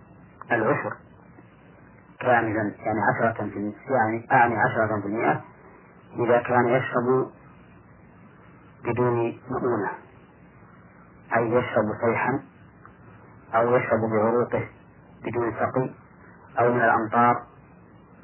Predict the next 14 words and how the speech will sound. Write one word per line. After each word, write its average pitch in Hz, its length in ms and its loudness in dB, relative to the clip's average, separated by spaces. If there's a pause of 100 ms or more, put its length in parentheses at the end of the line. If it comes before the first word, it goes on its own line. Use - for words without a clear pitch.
فهذا 113 380 2
يجب 113 220 -4
فيه 110 280 -2
عشرة 113 380 0
في 104 80 -6
المئة. 104 260 -6 (380)
أما 143 220 4
إذا 127 320 2
كان 117 240 0
يشرب 110 220 -4
بالمكائن 113 720 0 (1300)
وبمؤونة 113 920 -2 (540)
لاستخراج 113 840 -2
الماء 123 360 2